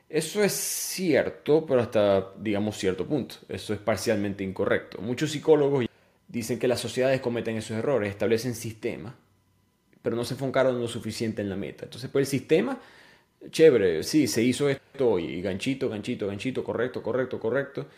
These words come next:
Y al final quedamos un poco como sin rumbo. Todos nos pudimos montar en el mismo barco, todos somos iguales, todos tenemos los mismos sistemas. Al momento de andar el barco no hay un rumbo determinado y todo el mundo cae por, por el precipicio.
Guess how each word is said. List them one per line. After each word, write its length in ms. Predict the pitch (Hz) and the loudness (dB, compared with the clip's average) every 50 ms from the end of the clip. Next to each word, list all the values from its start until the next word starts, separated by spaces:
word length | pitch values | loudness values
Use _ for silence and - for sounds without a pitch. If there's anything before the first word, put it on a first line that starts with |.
| - _ _ | -20 _ _
Y 60 | - 123 | -2 0
al 100 | 120 113 | 0 0
final 520 | 117 123 143 165 165 160 151 151 185 - - - _ _ _ _ _ _ _ _ _ _ _ - - | 0 -2 0 2 2 2 2 0 -2 -6 -10 -18 _ _ _ _ _ _ _ _ _ _ _ -20 -4
quedamos 300 | - 127 113 107 120 123 | -2 0 0 2 0 0
un 80 | 120 - | 0 -2
poco 280 | 123 127 131 127 113 | 0 0 0 0 0
como 220 | 110 120 113 107 104 | 0 -2 -2 -2 -4
sin 200 | - 113 107 104 | -4 -4 -2 0
rumbo. 240 | 120 120 107 80 - _ - _ _ _ _ _ _ _ | 0 -2 -2 -2 -6 _ -20 _ _ _ _ _ _ _
Todos 280 | - 143 151 156 156 | 6 8 8 8 8
nos 100 | 156 151 | 6 2
pudimos 260 | 156 151 147 147 147 139 | 0 0 0 0 0 0
montar 280 | 131 131 131 135 131 | 0 0 2 2 2
en 100 | 131 127 | 2 0
el 80 | 117 113 | -2 -2
mismo 240 | 120 120 120 113 120 | -2 -2 -2 0 2
barco, 380 | 160 180 180 170 165 160 151 | 2 2 2 2 0 -2 0
todos 220 | 151 139 131 120 - | 0 0 -2 -2 -2
somos 200 | 110 107 110 110 | -6 -6 -4 -4
iguales, 420 | 113 123 156 170 170 160 151 156 | -2 -2 -2 0 0 0 -2 0
todos 220 | - 131 123 123 | 0 0 -2 0
tenemos 280 | 123 117 117 117 117 117 | -2 -4 -4 -4 -6 -6
los 100 | 117 110 | -6 -4
mismos 240 | 110 110 110 107 107 | -4 -4 -4 -4 -6
sistemas. 520 | - 113 110 - 165 165 156 156 156 151 151 - - - _ _ _ _ | -8 -10 -6 -4 -4 -4 -2 -4 -6 -8 -10 -14 -20 -20 _ _ _ _
Al 180 | - 104 113 | -6 -4 -2
momento 460 | 113 110 107 113 123 120 117 135 131 127 | 0 0 0 0 -2 -2 0 2 4 6
de 460 | 127 123 120 117 107 90 - - - - _ | 6 6 6 4 2 -2 -6 -14 -20 -18 _
andar 400 | - 110 117 113 113 120 123 123 | -4 -2 0 2 2 4 4 4
el 80 | 123 123 | 2 2
barco 480 | 117 135 143 131 - - 143 135 - - | 2 2 2 0 0 -2 -4 -4 -4 -6
no 120 | - 113 117 | -6 -6 -4
hay 80 | 113 | -2
un 160 | 113 117 117 | -2 -2 0
rumbo 320 | 104 117 117 113 110 113 113 | 0 0 0 0 2 2 2
determinado 680 | 110 104 - - 107 113 117 131 139 143 135 127 120 | 2 0 -2 -4 -4 -4 -4 -4 -2 -2 0 0 0
y 200 | 110 104 98 92 - - _ | 0 -2 -4 -8 -12 -12 _
todo 160 | - 104 101 | -2 0 0
el 60 | 101 101 | 0 0
mundo 200 | 101 101 98 - | -2 -4 -4 -2
cae 220 | - 95 90 87 | -2 -2 -2 -2
por, 280 | - - 90 73 - - | -2 -4 -4 -6 -6 -4
por 160 | - 95 90 | -4 -2 -2
el 180 | 87 87 87 | -2 -4 -6
precipicio. 600 | - - - 95 - - 98 - 98 - - - | -8 -10 -10 -10 -10 -10 -12 -12 -12 -12 -12 -14